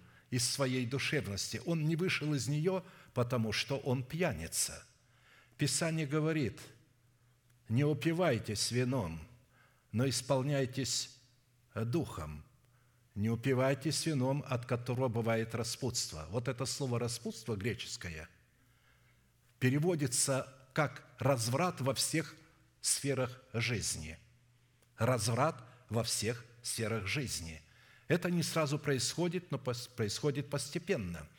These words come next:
Когда человек узаконил винопитие, что это не грех, полстакана или во время какого-то праздника стакан вина, ничего страшного,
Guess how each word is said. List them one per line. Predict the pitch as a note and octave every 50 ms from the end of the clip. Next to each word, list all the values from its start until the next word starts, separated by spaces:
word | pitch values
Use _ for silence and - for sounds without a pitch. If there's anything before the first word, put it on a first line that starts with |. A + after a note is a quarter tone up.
| - - - - - - _
Когда | - C#3 C3+ C#3 D#3+ E3
человек | D#3+ - - D#3 D3 C#3+ C#3 D3+ D#3+ D#3 - - -
узаконил | F#3+ D3+ A#2+ G2+ F3 E3+ - - G3+ G#3 F3 A#2 G2+ G2+ F#2+ F2 F2 E2+ - - - - - _ _
винопитие, | - G2+ C3 C3 C3 C3+ B2 - D3+ B2 - - A#2 G2
что | - - - - C#3 - -
это | - A#2+ G#2 F#2+ - A2 G#2
не | A2 B2 C#3+
грех, | C#3+ C#3 F#3 G3+ A3 F#3+ - - - - - - - _ - - - - - _ _
полстакана | - D3 D#3 C#3+ - - - - D3+ D3 - A#2+ B2+ C3 C3 C3 C#3
или | C#3 - - G#2 A2 A#2
во | G#2 G#2+ A#2+
время | A#2+ A#2 C3 B2+ B2+
какого-то | B2 B2 C3+ B2 - D3+ C#3 C#3+ C#3+ D3+
праздника | D3 - - A#2+ B2 C3 G#2+ - D3 C#3 - C3+ A#2+
стакан | - - C3 A#2+ A#2+ C#3 C3+ C#3 C#3
вина, | A#2+ C3 C3 B2+ A#2+ A#2+ A#2
ничего | - G#2+ A#2+ A#2+ - B2 C#3 C3+
страшного, | - - - B2 B2 B2 C3 - - - C#3+ C#3+ C#3+ D3 D3